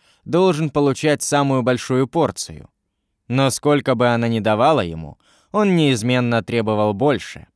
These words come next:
Во время каждого приема пищи она умоляла его не быть эгоистичным и помнить,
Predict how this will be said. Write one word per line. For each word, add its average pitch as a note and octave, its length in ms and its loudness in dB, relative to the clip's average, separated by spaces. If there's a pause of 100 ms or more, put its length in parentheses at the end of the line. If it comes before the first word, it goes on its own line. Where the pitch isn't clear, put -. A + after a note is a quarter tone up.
(300)
Во B2+ 220 2
время B2+ 300 2
каждого B2 460 2
приема A#2 440 0
пищи D3 560 -4 (280)
она D#3+ 280 2
умоляла D#3 440 4
его D3 420 2 (220)
не D#3 200 2
быть D3+ 300 2
эгоистичным C3 1040 -4 (340)
и C#3 140 0
помнить, C3+ 640 0